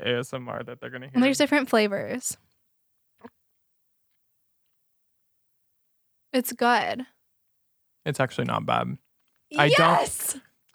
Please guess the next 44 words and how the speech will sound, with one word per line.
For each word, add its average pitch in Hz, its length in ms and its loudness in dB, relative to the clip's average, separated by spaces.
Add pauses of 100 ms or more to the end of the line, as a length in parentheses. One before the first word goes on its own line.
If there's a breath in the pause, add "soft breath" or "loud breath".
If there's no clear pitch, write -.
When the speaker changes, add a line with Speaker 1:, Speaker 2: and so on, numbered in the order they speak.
Speaker 1:
The 160 100 6
flavor's 160 480 2
fine. 180 340 2
I 147 80 4
don't 127 320 0
like - 140 -8
the - 80 -6
texture, - 400 -6
though. - 220 -6 (500)
Speaker 2:
Okay. 160 100 8
Speaker 1:
Actually, 220 380 4 (300)
it's 160 140 -2
kinda 226 220 2
good. 127 360 0 (440)
Speaker 2:
You 254 100 6
wanna 240 160 4
eat 262 140 2
it? 494 280 4
Speaker 1:
Yeah, 131 140 4
I 123 40 2
think 139 160 -6
I'll 147 60 -2
keep - 260 -8
it. - 180 -2 (180)
Speaker 2:
Oh 370 60 8
my 807 640 4
God! 285 80 -2
Wait, 302 100 4
you're, 311 140 4
like, 294 200 4
for 294 180 6
real? 240 160 4
You're 226 100 4
not - 100 2
fucking 220 300 2
with 202 160 0
me? 240 280 0 (1200)
Speaker 1:
No. 170 280 4 (240)
Speaker 2:
You, 262 100 6
like, 247 160 4
actually 226 340 4
like 214 140 4
my 208 120 4
chomps? 214 540 2